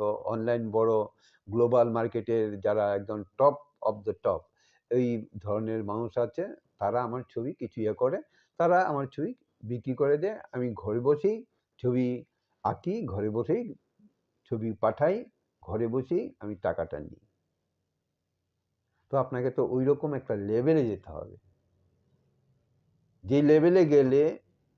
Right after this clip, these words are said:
আপনি ঘরে বসেই আপনার ছবি ভারতের অন্যান্য রাজ্যে যেতে পারে, ভারতের বাইরে অন্যান্য রা-, রাষ্ট্রে যেতে পারে।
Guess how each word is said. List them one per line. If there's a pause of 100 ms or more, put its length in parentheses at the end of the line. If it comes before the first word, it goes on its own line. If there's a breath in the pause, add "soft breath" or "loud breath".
আপনি
ঘরে
বসেই (540)
আপনার
ছবি (1080)
ভারতের
অন্যান্য
রাজ্যে
যেতে
পারে, (800)
ভারতের
বাইরে
অন্যান্য
রা-,
রাষ্ট্রে
যেতে
পারে।